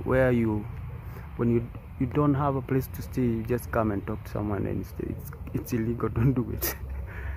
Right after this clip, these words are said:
But it's kind of things we had to go through that time. So guys, I'll just take you through there, and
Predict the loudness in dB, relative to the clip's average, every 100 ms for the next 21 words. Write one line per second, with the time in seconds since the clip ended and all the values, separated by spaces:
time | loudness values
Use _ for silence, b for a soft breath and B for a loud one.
0 | B -8 -8 -8 -10 -10 -6 0 2 0
1 | 0 -2 0 -2 -2 -2 -4 -2 -2 -2
2 | -2 -2 -4 -2 -2 -2 -4 -8 B B
3 | -4 2 4 6 4 2 2 2 4 2
4 | -2 -2 -2 0 -2 -2 -4 -2 -4 0
5 | -2 -2 -6 -6 -6